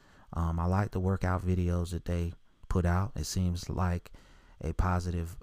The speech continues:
uh, vibe is really going on around these, uh, around the program. Um,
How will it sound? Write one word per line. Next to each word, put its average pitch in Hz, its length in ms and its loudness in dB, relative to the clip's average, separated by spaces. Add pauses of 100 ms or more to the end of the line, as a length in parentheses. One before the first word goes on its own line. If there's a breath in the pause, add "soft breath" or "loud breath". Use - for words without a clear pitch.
uh, 85 240 -4
vibe 90 420 0
is 78 140 -2
really 90 240 0
going 85 320 0
on 87 240 0
around 90 380 0
these, 80 300 -6
uh, 76 260 -4 (120)
around 90 220 2
the 87 80 0
program. 69 500 -2 (580 loud breath)
Um, 80 420 -4